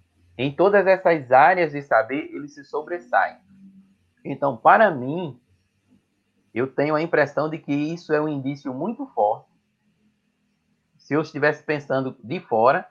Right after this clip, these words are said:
analisando de fora, não como cristão, analisando de fora, né? Para mim, isso é um indício muito forte de que a verdade absoluta está lá no cristianismo.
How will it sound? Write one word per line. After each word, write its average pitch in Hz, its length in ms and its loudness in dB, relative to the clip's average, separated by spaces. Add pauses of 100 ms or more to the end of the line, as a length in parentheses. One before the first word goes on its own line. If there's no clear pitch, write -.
(160)
analisando 120 560 0
de 165 140 -6
fora, 113 560 0 (260)
não 156 200 2
como 170 200 -2
cristão, 139 460 -10 (480)
analisando 110 480 -2
de 147 120 -10
fora, 95 360 -4
né? - 160 -12 (480)
Para 127 160 4
mim, 160 200 -2
isso 196 200 -6
é 156 80 0
um 160 80 -4
indício 143 360 -8
muito 220 260 -6 (100)
forte 135 400 0 (480)
de 113 140 -8
que 139 320 -4
a 110 120 2
verdade 131 720 0
absoluta 139 720 -6
está 139 520 0
lá 127 400 0 (880)
no 110 180 -10
cristianismo. 101 760 -10